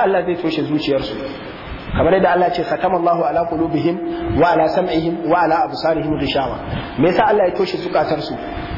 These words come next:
Zukatansu shine Allah ya ce, "Bal taba Allahu alaiha bi kufrihim." Kafircin da suka yi tun farko, sai Allah ya sa ya rufe zuciyar. Shi yasa sai ga kullum in aka yi sai dai ya ƙara muni.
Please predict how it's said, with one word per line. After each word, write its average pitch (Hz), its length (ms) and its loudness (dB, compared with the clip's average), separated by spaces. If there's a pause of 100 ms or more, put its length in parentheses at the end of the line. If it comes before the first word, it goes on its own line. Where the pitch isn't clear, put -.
(160)
Zukatansu 160 580 2 (360)
shine 175 320 2
Allah 170 420 4
ya 160 60 0
ce, 147 180 -4 (120)
"Bal 185 120 4 (240)
taba 190 360 4
Allahu 165 420 2
alaiha 156 440 -2
bi 147 120 -6
kufrihim." 127 420 -2 (480)
Kafircin 208 600 2
da 160 60 4
suka - 240 0
yi 156 100 2
tun 170 240 -6
farko, 170 320 2 (380)
sai - 260 2
Allah 185 160 4
ya 160 60 2
sa 185 100 0
ya 156 160 0
rufe 165 220 0
zuciyar. 143 420 -2 (460)
Shi - 160 2
yasa 185 200 2
sai 180 160 2
ga 156 120 0 (140)
kullum 208 380 0
in 202 200 2
aka 208 160 2
yi 170 80 4
sai 180 140 2
dai 185 120 0
ya 180 140 2
ƙara 196 500 2
muni. 156 320 -2